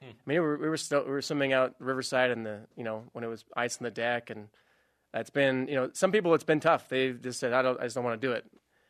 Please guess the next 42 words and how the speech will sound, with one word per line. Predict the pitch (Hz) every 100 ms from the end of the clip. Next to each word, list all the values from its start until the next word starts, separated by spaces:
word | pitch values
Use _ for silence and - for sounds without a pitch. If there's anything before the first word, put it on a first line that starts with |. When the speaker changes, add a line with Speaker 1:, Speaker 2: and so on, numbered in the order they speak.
| _
Speaker 2:
But | -
we've | 127
had | 135
a |
lot | 127 127
of | 131
athletes | 131 131 143 135
that | 131
have | 123 113
just | 127
said, | 135 120
"Hey," | 143 127 107 _
you | 120
know, | 117 123 131 _ _ _ _ _
so | -
going | 147 190
to |
Puerto | 165 165
Rico | 156 160 139
for | - 127
our |
team, | - 139 131 113 - _
for | -
a | 135
lot, | 170
most | 165 180
of |
them | 143
was | 131
like, | 123 113
"This | 131 127
is |
no | 123 113
big | 107
deal | 110 117
because | 104 -
we've | 127
been | 123
training | 113 120 113 107 - -
outdoors | 123 117 113 101
in |
Utah." | 117 - -